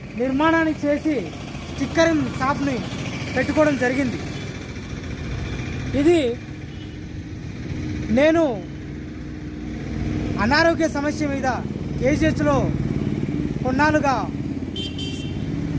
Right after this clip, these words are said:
ఉన్నత శాస్త్ర చికిత్స నిమిత్తం ఉన్నటువంటి నేను నా ఆరోగ్యం కుదిరిపడిన తర్వాత నేనొచ్చి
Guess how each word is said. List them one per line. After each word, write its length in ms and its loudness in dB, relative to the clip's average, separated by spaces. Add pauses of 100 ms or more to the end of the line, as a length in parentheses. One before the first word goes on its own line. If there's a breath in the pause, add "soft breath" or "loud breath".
(680)
ఉన్నత 320 4
శాస్త్ర 400 0 (100)
చికిత్స 240 -2
నిమిత్తం 460 0
ఉన్నటువంటి 460 0
నేను 560 2 (640)
నా 80 2
ఆరోగ్యం 380 4
కుదిరిపడిన 640 0
తర్వాత 520 0 (540)
నేనొచ్చి 600 2